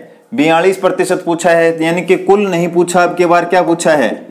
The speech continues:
बयालीस प्रतिशत पूछा है। तो बयालीस लिख देंगे, सैंतीस का भाग जाता है तीन बार, एक सौ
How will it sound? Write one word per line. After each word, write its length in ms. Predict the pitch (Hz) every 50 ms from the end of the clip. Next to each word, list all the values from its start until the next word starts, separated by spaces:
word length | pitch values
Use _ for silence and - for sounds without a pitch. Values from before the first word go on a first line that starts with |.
| - - - - - - _ _ -
बयालीस 400 | 120 143 160 170 180 196 202 202
प्रतिशत 460 | 202 180 170 - 175 160 170 165 - -
पूछा 240 | 156 143 - 160 131
है। 140 | 131 123 113
तो 120 | - 123 113
बयालीस 380 | 110 127 131 131 139 151 147
लिख 160 | 151 165 151
देंगे, 300 | 156 156 165 160 160 160 156
सैंतीस 400 | 160 165 156 147 127 180 165 170
का 120 | 180 165
भाग 220 | 135 127 127 135 139
जाता 200 | 143 139 139 165
है 140 | 160 156 -
तीन 280 | 156 160 160 165 170
बार, 400 | 165 165 160 123 - - - - - - _ _ - -
एक 180 | 127 131 131 -
सौ 420 | - 151 160 175 190 196 190